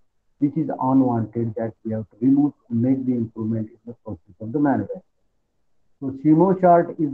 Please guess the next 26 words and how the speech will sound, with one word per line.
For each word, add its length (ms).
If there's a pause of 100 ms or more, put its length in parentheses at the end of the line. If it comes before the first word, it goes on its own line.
graphically 560
representation 840
of 160
the 60
micromotion 760
of 200
the, 140 (680)
our 440 (280)
limb, 640 (360)
means 240 (160)
operator's 680
left 260 (100)
hand, 240 (180)
right 260
hand. 120 (1200)
Under 420
the 300
study, 580
usually 600
third 280
limbs 320
of 100 (200)
two 180
hands 400
are 160
recorded. 680